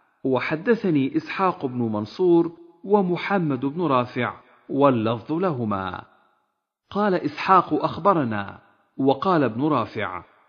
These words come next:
حدثنا عبد الرزاق، أخبرنا ابن جريج، أخبرني عمرو بن دينار، أنه سمع جابر بن عبد الله يقول: لما بنيت الكعبة،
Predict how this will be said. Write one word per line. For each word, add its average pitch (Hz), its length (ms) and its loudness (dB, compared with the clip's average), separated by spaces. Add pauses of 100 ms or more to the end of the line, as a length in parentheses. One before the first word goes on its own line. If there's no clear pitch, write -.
حدثنا 170 800 -2
عبد 117 280 -2
الرزاق، 131 880 -4 (480)
أخبرنا 175 580 0
ابن 113 200 -4
جريج، 110 600 -2 (380)
أخبرني 151 680 2
عمرو 139 420 0
بن 131 220 -4
دينار، 113 600 -2 (600)
أنه 120 360 0
سمع 170 460 0
جابر 123 500 0
بن 113 160 -2
عبد 151 340 -4
الله 117 300 -2
يقول: 156 800 4 (600)
لما 165 640 2
بنيت 160 540 0
الكعبة، 113 640 -2